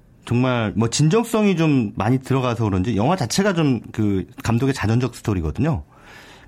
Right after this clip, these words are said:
그래서 천구백구십사 년을 배경으로 하고 있고, 어, 근데 어쨌든 그 구십사 년이라고 하는 특정한 시대적 배경을 가지고 있지만 그 당시이기 때문에 있을 수 있는 일과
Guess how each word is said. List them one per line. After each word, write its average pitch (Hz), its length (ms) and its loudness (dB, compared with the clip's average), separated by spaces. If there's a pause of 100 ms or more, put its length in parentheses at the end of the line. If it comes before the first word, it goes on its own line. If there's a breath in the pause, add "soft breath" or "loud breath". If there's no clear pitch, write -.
(140)
그래서 107 520 -2
천구백구십사 165 720 -2
년을 208 220 2
배경으로 90 420 -2
하고 71 100 -4
있고, 87 360 -6 (840 loud breath)
어, 92 440 -8
근데 175 220 0
어쨌든 185 840 0
그 165 100 -2
구십사 190 420 -2
년이라고 185 420 0
하는 175 140 0
특정한 226 360 -2
시대적 208 440 -2
배경을 156 1300 2
가지고 147 560 0
있지만 131 800 0 (640 loud breath)
그 160 320 2
당시이기 165 1080 2
때문에 190 600 2
있을 147 220 0
수 165 180 -2
있는 143 300 4
일과 110 600 0